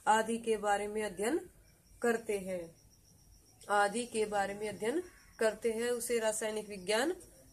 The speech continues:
कहते हैं। और आज का जो हमारा topic है वो है हमारे आसपास के पदार्थ, यानी कि matter in our surrounding, हमारे आसपास के पदार्थ।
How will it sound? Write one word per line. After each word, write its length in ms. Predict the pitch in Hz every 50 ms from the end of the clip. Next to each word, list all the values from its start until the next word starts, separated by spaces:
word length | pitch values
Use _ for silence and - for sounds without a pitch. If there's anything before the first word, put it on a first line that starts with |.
| - -
कहते 340 | 262 240 220 208 - 214 196
हैं। 280 | 196 190 185 180 175 175 - - - - - _ - -
और 160 | - 214 233 240
आज 220 | 247 247 247 240
का 140 | - 285 285
जो 140 | 269 320 294
हमारा 380 | 262 247 233 233 233 240 262
topic 480 | 247 - 262 240 240 233 240 233 - 240
है 300 | 240 240 240 254 262 269 - - - - _ - _ -
वो 180 | 226 226 254
है 260 | 247 240 240 262 285 277
हमारे 500 | 247 226 220 226 226 233 240 247 269 269
आसपास 580 | 262 247 240 240 - - 240 240 233 233 - -
के 120 | 285 285
पदार्थ, 560 | 285 269 233 196 214 202 196 190 185 - - 185 180 - - - - 185
यानी 200 | 214 214 226 233
कि 100 | 247 269
matter 520 | 247 233 233 226 220 226 226 - 269 269
in 260 | 262 180 233 247 247
our 260 | 233 226 226 240 269 220 -
surrounding, 720 | - 254 233 208 208 202 196 196 202 208 226 214 196 190 - - - - - - - - - -
हमारे 480 | 202 202 202 208 214 220 226 247 247
आसपास 560 | 240 226 226 226 - - - 220 226 226 -
के 240 | - 269 285 349 415 415 - - - - - - - - -
पदार्थ। 540 | 240 240 214 220 214 202 196 190 185 -